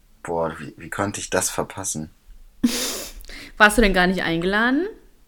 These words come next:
Speaker 1: Nee, da hab ich dabei so drauf hingefiebert, dass das endlich passiert.
Speaker 2: Ist ja komisch.
Speaker 1: Warst du dann eingeladen?
Speaker 2: Ja, aber ich konnte nicht.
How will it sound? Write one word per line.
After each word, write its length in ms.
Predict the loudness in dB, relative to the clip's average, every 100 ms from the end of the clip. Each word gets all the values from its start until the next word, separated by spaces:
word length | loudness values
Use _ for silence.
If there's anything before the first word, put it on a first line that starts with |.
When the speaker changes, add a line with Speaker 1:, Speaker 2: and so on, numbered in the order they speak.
| -20 -20 -18 -12
Speaker 1:
Nee, 340 | -6 -4 -4 -6 -10 -10
da 140 | -2 -2
hab 100 | -2
ich 100 | 0
dabei 260 | 2 2
so 240 | 2 2 0
drauf 320 | 2 0 0
hingefiebert, 640 | -6 -6 -6 -6 -6 -4
dass 140 | -6 -6
das 140 | -6
endlich 480 | -6 -6 -6 -10 -10
passiert. 520 | -6 -6 -6 -8 -10 -16 -20 -20 -20 -20 -20 -20 -20 -20 _ _ _ _
Speaker 2:
Ist 100 | -12
ja 100 | -10
komisch. 840 | -10 -6 -4 -2 -2 -4 -6 -12 -20 -20 -20 -20 -20 _ _ -16 -12 -12 -14 -18 -20
Speaker 1:
Warst 300 | -8 -6 -6
du 60 | -4
dann 160 | -2 0
eingeladen? 560 | 0 -2 0 0 -2 -8 _ _ _ _ -20 -20 -8
Speaker 2:
Ja, 460 | -2 0 0 -2 -4
aber 120 | -4
ich 100 | -4
konnte 300 | -2 -2 -2
nicht. 340 | -4 -6 -8